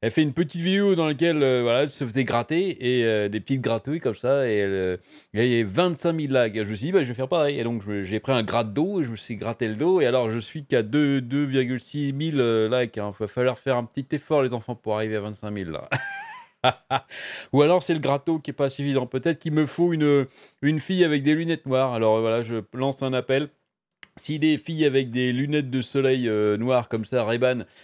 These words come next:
euh, veulent venir me gratter le dos pendant que j'enregistre ma vidéo, voilà, c'est, hein, c'est, c'est pour des likes, hein, donc, euh, c'est justifié, donc c'est normal. C'est <laughs> j'ai passé une annonce sur Le Bon Coin, peut-être, ça,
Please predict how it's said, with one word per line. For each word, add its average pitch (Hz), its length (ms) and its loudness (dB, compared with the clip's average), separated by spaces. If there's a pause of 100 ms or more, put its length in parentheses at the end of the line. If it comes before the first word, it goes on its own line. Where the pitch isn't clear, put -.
(180)
euh, 107 160 4
veulent 127 260 2
venir 135 380 -2
me 117 340 2
gratter 123 460 0
le 123 100 -2
dos 127 200 0
pendant 117 280 -8
que 101 220 -8
j'enregistre 98 500 -6
ma 110 100 0
vidéo, 104 420 0
voilà, 90 340 -4
c'est, 82 340 -10
hein, 87 180 -6
c'est, 101 300 -4 (160)
c'est - 180 -2
pour 139 200 -2
des 123 80 2
likes, 87 340 -4
hein, 92 80 -12
donc, 87 260 -14
euh, 78 80 -16
c'est 82 200 -14
justifié, 107 520 -4
donc 85 240 -16
c'est 82 120 -12
normal. 104 380 -4
C'est - 280 -18 (580)
<laughs> - 1400 -8
j'ai 110 200 -6
passé 117 360 -4
une 101 80 -2
annonce 101 280 -6
sur 95 180 -6
Le 92 80 -2
Bon 87 220 -6
Coin, 80 260 -12
peut-être, - 360 -18
ça, - 180 -20